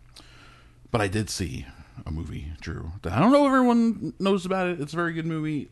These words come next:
Having its forty-five year, came out forty-five years ago today, which is why I wonder, you know, maybe people need a reminder.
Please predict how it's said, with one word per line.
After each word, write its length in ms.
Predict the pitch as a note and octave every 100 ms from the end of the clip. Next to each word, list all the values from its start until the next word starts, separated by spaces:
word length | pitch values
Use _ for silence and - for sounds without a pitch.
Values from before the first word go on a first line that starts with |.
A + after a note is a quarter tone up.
| -
Having 220 | C3 C3
its 80 | B2
forty-five 600 | - C#3 C#3 C3 C3+ A#2+
year, 120 | B2
came 160 | - D#3
out 80 | C3
forty-five 340 | D3 C#3+ C3+
years 220 | B2+ A#2
ago 120 | A#2
today, 220 | A2+ - A2+
which 140 | G#2+
is 40 |
why 140 | A2+ A2
I 60 |
wonder, 420 | G#2+ A2 G#2+ A2 G#2+
you 80 |
know, 100 | G#2
maybe 240 | F#2+ G2+ G2+
people 240 | A2 G#2
need 120 | G#2 F#2+
a 20 |
reminder. 460 | G2 G2 F#2+ F#2+